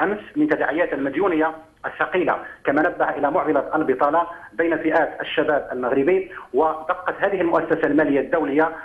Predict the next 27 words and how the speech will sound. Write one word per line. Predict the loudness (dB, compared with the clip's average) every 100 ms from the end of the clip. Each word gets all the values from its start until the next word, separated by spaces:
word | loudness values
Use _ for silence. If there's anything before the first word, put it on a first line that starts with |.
| -6
في | -2
مذكرة | 0 -2 0 -2 0 -4 -2
صدرت، | 0 0 -4 -2
آه، | 2 4
عقب | 2 0 -2
انعقاد | -2 -6 0 0 2
مجلسها | -2 -2 0
التنفيذي، | 0 -2 2 4 4 4 0 -18 -18 -18 -2
آه، | 2 4 6
ناقوس | 4 4 0 2
الخطر | 0 2 0 0
بشأن | 0 4 4 4
هشاشة | 2 2 0
قطاع، | 0 0 2 2 0 -14 -6
آه، | 0
السياحة | 2 2 0 4 4 4 0 -2
والصناعة | -4 0 2 2 2 0 -4 -14 _ _
التقليدية. | -4 -2 -2 -2 -2 -6 -12 -18 -18 0
ونختتم | 2 2 0 2 2
جولتنا | 2 2 0 0
في |
الصحف | -2 0 0 0 0 0
المغربية | 2 4 4 4 2 0
الصادرة | -2 0
اليوم | 2 2 2 -2
بيومية | 2 2 4 0 -2 -2
النهار | 2 2 2 0